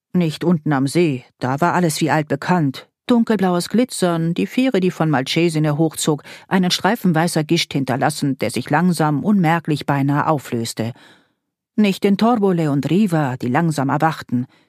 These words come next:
Nicht über ihr, das vertraute, beruhigende Kreischen der Möwen. Doch hinter ihr. Das Café in den Felsen war geschlossen, die weißen Tischchen leer.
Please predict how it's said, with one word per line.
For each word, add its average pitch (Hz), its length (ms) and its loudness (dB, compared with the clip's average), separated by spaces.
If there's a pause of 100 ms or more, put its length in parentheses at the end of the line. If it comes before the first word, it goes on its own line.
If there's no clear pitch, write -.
(260)
Nicht 233 340 0
über 214 300 0
ihr, 135 300 -2 (500)
das 208 160 -4
vertraute, 294 420 -2
beruhigende 185 540 0
Kreischen 156 480 0
der 156 120 0
Möwen. 127 480 0 (1040)
Doch 202 220 2
hinter 165 480 0
ihr. 123 360 -4 (920)
Das 208 180 0
Café 262 400 2
in 202 80 2
den 180 140 2
Felsen 226 520 0
war 160 140 2
geschlossen, 120 680 -4 (360)
die 190 100 2
weißen 185 300 0
Tischchen 165 480 -2
leer. 131 380 -2